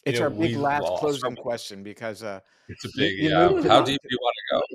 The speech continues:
Speaker 2: Uh,
Speaker 1: Uh,
Speaker 2: well, um, we don't need to know
Speaker 1: so
Speaker 2: what, what really <laughs> happened, I guess, but
Speaker 1: No,
Speaker 2: I think
Speaker 1: you
Speaker 2: overall, what was the, what motivated you?
Speaker 1: So definitely motivated by our children and also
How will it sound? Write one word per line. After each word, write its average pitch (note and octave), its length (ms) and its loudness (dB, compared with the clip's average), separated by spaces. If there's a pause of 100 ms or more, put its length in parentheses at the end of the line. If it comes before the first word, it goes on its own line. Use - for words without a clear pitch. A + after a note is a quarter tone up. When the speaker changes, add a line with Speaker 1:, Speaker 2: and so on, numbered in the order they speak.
(460)
Speaker 2:
Uh, C#3 300 6
Speaker 1:
Uh, - 0 -
Speaker 2:
well, G#3+ 460 2
um, D#3 440 -4
we F#3+ 100 0
don't F#3+ 120 0
need E3+ 160 2
to D3+ 100 -4
know D3 160 2
Speaker 1:
so - 0 -
Speaker 2:
what, C#3+ 160 2
what B2 200 -4
really C#3 360 2
<laughs> C3+ 40 -2
happened, B2+ 440 -6
I D3+ 80 -10
guess, C#3 280 -8
but B2 260 -4 (260)
Speaker 1:
No, A#2+ 100 0
Speaker 2:
I B2 100 2
think D3 200 -2 (180)
Speaker 1:
you C#3+ 220 4
Speaker 2:
overall, B2+ 240 4
what C3+ 180 0
was B2 220 -8
the, B2 120 -8
what B2 240 -8
motivated G#2+ 560 -6
you? F#2 220 -14 (260)
Speaker 1:
So E3 540 -4 (540)
definitely D3+ 460 -4
motivated G2 720 -2
by F2 500 -4 (220)
our E2+ 260 0
children F#2+ 800 -6
and A2 100 -6
also C#3 640 -4